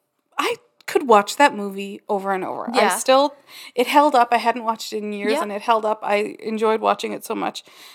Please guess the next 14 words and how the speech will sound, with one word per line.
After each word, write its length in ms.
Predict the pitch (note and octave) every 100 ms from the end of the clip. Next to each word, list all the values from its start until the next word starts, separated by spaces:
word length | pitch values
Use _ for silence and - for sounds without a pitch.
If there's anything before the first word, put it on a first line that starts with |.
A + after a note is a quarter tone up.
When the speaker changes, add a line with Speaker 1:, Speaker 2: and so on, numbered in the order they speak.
| -
Speaker 1:
Um, 360 | - A3+ G3+ G#3+ -
An 120 | C4+
American 440 | C4 B3 A#3+ B3 B3
Tail, 400 | - F#3+ G3 G3+
just 320 | A#3 - -
such 220 | A#3+ A#3
a, 220 | G3+ F#3+ F3+
like, 200 | A#3 A3
Speaker 2:
Oh, 60 |
yeah. 0 | G#3+
Speaker 1:
childhood 560 | G3 F#3 F#3+ G#3 F#3 F#3
nostalgia 600 | G3+ - E3+ D#3+ E3 F#3
thing. 220 | F3+
Speaker 2:
Yeah. 80 | F3